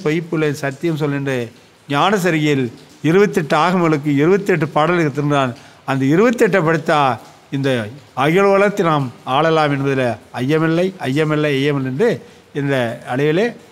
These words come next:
நிறைவு செய்கிறேன். அஹ், அனைத்து உயிர்களும் இன்புற்ற வாழும் என்று வாழ்க வாழ்க என்று வள்ளல் பெருமானும் தோப்பாவும் இரு கண்களாக,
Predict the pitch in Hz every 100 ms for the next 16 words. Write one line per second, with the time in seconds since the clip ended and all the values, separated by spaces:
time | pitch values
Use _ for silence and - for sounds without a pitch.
0 | - 143 143 160 - 131 127 143 147 -
1 | _ - - - - 139 127 131 160 170
2 | 151 151 165 156 135 147 143 143 135 131
3 | 127 127 226 160 - - - - _ -
4 | 139 151 147 143 139 131 127 123 170 165
5 | 147 143 131 117 107 - - 135 151 156
6 | 156 139 120 131 151 147 151 160 147